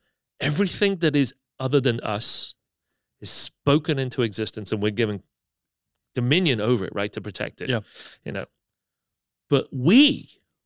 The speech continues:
Speaker 1: us, humans, created and molded, and then the breath of life breathed in.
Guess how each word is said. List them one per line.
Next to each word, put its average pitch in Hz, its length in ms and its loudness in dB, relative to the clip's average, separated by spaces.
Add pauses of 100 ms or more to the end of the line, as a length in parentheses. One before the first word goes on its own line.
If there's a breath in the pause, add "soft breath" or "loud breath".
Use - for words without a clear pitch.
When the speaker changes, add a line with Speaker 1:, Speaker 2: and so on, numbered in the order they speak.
(580)
Speaker 1:
us, - 520 2
humans, - 540 -2 (880)
created 208 520 -2 (580)
and 92 160 -8
molded, 208 440 -2 (540)
and 110 160 -6
then 113 140 -2
the 98 80 -6
breath 127 440 -8
of 113 160 -6
life - 520 -12 (380)
breathed 101 340 -8
in. 87 140 -18